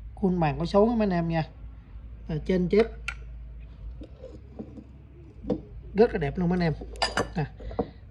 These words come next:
Từ đóng số luôn mấy anh em thấy không? Từ đóng số luôn. Ha. Chép hít rất là mạnh luôn mấy anh em. Đó.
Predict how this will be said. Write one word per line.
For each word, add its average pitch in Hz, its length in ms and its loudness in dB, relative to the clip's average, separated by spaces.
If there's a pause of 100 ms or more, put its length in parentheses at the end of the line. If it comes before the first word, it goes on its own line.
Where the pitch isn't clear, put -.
(220)
Từ 165 220 0
đóng 190 180 4
số 214 180 10
luôn 214 140 6
mấy 175 100 4
anh 180 120 4
em 160 60 2
thấy 170 120 4
không? - 100 -6 (520)
Từ 156 160 -2
đóng 180 180 2
số 214 200 10
luôn. 208 140 6 (640)
Ha. 175 180 0 (300)
Chép 196 180 2
hít 202 120 2 (160)
rất 214 180 4
là 180 60 0
mạnh 139 160 0
luôn 165 160 2
mấy 180 60 2
anh 185 40 2
em. 165 120 2 (880)
Đó. 165 160 -2